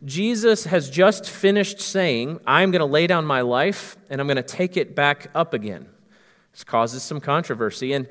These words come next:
throughout the gospel, there is this question that's bubbling just below the surface in all of these controversies. And finally,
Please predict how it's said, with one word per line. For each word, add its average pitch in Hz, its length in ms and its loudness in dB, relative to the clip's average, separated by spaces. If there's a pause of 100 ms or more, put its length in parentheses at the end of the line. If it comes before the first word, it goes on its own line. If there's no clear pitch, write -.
(160)
throughout 196 420 4
the 214 80 2
gospel, 143 680 0 (220)
there 185 320 2
is 165 320 -2
this 156 340 -2
question 117 680 -2
that's 135 200 0
bubbling 127 640 -2
just 135 340 0
below 135 240 0
the 127 80 -4
surface - 680 -8
in 113 100 -10
all 113 180 -2
of 107 60 -4
these 107 180 -12
controversies. - 880 -12
And 131 160 -4
finally, 135 600 0